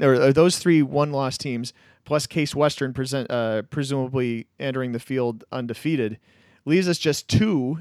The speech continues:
and we haven't even talked about, we haven't even mentioned Saint John's. We haven't mentioned anybody from the East region. Um, we haven't mentioned Muhlenberg, who's gotten at-large bids in the past. We haven't mentioned Wisconsin Platteville.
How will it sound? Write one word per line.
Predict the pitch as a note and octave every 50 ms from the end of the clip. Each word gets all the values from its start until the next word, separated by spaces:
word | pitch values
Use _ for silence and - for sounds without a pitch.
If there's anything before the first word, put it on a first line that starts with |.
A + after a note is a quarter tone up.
| - -
and | C#3+ C#3+ C#3
we | D3+ D#3
haven't | D3 D#3+ D#3+ D#3 E3
even | D3+ D3 D3+
talked | - - - D#3+ D#3+ D#3 -
about, | E3+ C#3 C#3 C3+ C3 A#2+ - _ _ _ _ _
we | D#3+
haven't | E3 G3 F#3
even | E3+ D3+ C#3+
mentioned | D3+ D#3+ F#3+ F#3 - F3+ D#3 C#3+
Saint | C3 - D#3+ D3 C#3
John's. | C3 C#3+ C3 B2 A#2 A2+ A2 A2+ B2 - - _ _ _ _ _
We | C#3+
haven't | D3+ D3+ D3+
mentioned | D3 D3 C#3 D3 C#3+ - -
anybody | D#3 F3 F#3 E3 F3 D#3 C#3
from | C3+ - C#3 C3+
the | B2+ -
East | B2 B2 A#2 - -
region. | A2+ A2+ G#2+ G#2+ G#2+ G#2 G2+ A2 A2 - _ _ _ _ _ _ _ -
Um, | B2 A#2 A2 G#2+ G#2 G#2 G2+ G2+ G2 G2+ G#2+ - _ _ _ _ _ _ _
we | C3 C#3
haven't | D3+ C#3+ C#3+
mentioned | C#3 C#3+ C#3 - D3 C3+ B2+
Muhlenberg, | C3+ D3 D#3 D#3+ D#3+ D3+ C#3 C3+ C3
who's | B2+ B2+ B2+ B2+
gotten | - C3+ B2+ B2+ B2
at-large | B2 B2 A2+ - A#2+ A2+ A2+ A2+ A2 -
bids | - A#2 A2 A#2
in | A2+
the | G#2 -
past. | - C3 A#2 A2+ A#2 -
We | C#3 C3
haven't | C3+ B2+ C3+ B2+
mentioned | A#2+ C3+ C3+ - - C3 A#2+
Wisconsin | A#2+ A2+ - - B2+ A2 A2 - A2 G2
Platteville. | - A2 A2 A#2 - - C#2+ -